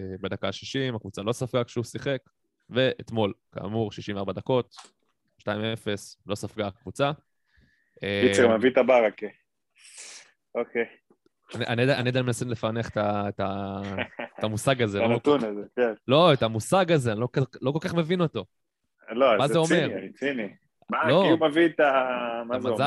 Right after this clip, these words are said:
Speaker 2: אומר?
Speaker 1: מה?
Speaker 2: מזל, כן, בדיוק. ברכה זה מזל בערבית, או משהו כזה.
Speaker 1: אמ, אוקיי. אני מכיר ברכה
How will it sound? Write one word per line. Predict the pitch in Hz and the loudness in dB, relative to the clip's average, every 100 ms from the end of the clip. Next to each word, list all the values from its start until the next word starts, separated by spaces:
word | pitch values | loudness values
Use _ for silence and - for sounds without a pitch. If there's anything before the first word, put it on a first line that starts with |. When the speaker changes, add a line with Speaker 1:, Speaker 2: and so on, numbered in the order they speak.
| 147 | 2
Speaker 2:
אומר? | 117 | 2
Speaker 1:
מה? | 120 107 - _ _ _ _ _ - | -2 -6 -10 _ _ _ _ _ -8
Speaker 2:
מזל, | 113 135 185 - | 2 6 6 4
כן, | 151 151 123 | 0 0 -2
בדיוק. | 120 117 - | -4 -6 -2
ברכה | 127 135 127 131 | 2 2 0 -4
זה | 123 | -4
מזל | 123 131 117 | -2 -2 0
בערבית, | 110 104 104 120 113 | 0 -2 -4 -6 -8
או | 95 107 | -10 -12
משהו | - | -12
כזה. | 101 101 98 | -8 -6 -6
Speaker 1:
אמ, | 113 107 95 _ - | -8 -10 -12 _ -10
אוקיי. | - 117 120 - _ | -6 -4 -6 -10 _
אני | - | -10
מכיר | 113 127 | -4 0
ברכה | 123 123 123 | 2 2 2